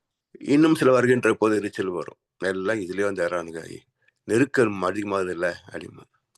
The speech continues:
அப்ப நமக்கு இடம் கிடைத்தால் போதும் என்ற ஒரு தர்மம். இடம் கிடைத்த பிறகு யாரும் தன்னை நெருக்கி விடக்கூடாது,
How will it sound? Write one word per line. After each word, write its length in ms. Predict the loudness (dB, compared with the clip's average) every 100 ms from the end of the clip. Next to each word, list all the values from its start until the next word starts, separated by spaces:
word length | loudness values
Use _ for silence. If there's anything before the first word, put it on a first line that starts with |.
| _ _ _ _ _ _ _ _ -6
அப்ப 280 | 0 2 2
நமக்கு 600 | 2 0 2 0 0 0
இடம் 280 | 0 -2 -4
கிடைத்தால் 580 | -4 -6 -2 0 0 -2
போதும் 560 | -6 -6 -4 -6 -8 -8
என்ற 280 | -4 0 0
ஒரு 100 | 0
தர்மம். 460 | 0 -2 -6 -14 _ _ _ _ _ _ _ _ _ _ _ _ _ _ -6
இடம் 380 | 0 2 2
கிடைத்த 500 | 2 2 2 0 -4
பிறகு 460 | -4 -6 -6 -4 -6 -6 -10 -14 _ _ _
யாரும் 380 | -2 0 0 -4 -6
தன்னை 480 | -6 -4 -2 -4 -6 _ _ _ _
நெருக்கி 500 | -4 2 2 2 0
விடக்கூடாது, 920 | -2 0 -2 -4 -2 -2 -2 -4 -4